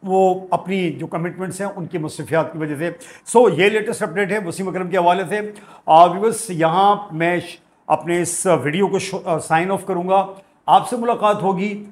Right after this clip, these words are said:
एक नई वीडियो में and of course क्रिकेट के और, आ, कुछ अपडेट्स लेकर के। तब तक अपना बहुत सारा ख्याल रखिएगा। वेल, आपसे मुलाकात होगी एक नए शो में। Till that time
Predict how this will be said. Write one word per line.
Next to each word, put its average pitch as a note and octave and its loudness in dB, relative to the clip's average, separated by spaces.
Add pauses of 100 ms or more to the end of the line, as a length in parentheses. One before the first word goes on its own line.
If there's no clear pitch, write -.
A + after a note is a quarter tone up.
(140)
एक D#3 2
नई D#3+ 0
वीडियो G3 0
में G3+ -4 (180)
and D3+ 2
of E3 -4
course F#3+ -2
क्रिकेट E3 -8
के G3 -6
और, G#3 2 (220)
आ, D#3 6
कुछ E3 -8
अपडेट्स D#3+ -2
लेकर E3+ -2
के। G3 -2
तब E3+ -2
तक A3+ 2 (220)
अपना E3+ -2
बहुत D3 -2
सारा G3+ 2
ख्याल G3 2
रखिएगा। G3 0 (440)
वेल, D3 4
आपसे F#3+ 6
मुलाकात G3 4
होगी F#3 0 (400)
एक C#3 -2
नए E3+ 2
शो F3+ 0
में। F3+ -2
Till D#3+ 0
that F3+ 4
time F3+ 6